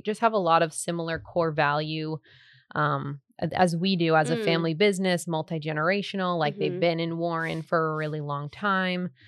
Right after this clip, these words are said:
Speaker 1: Um, and Todd is just super cool. I mean, he's
Speaker 2: Aw.
Speaker 1: the owner of this, like,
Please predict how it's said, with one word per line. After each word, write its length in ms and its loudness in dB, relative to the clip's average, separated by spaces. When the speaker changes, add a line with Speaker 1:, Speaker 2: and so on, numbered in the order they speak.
Speaker 1:
Um, 260 0
and 140 0
Todd 320 2
is 140 -4
just 340 -10
super 380 -4
cool. 360 -4
I 80 -4
mean, 180 2
he's 180 4
Speaker 2:
Aw. 120 0
Speaker 1:
the 220 8
owner 340 4
of 120 2
this, 220 0
like, 360 2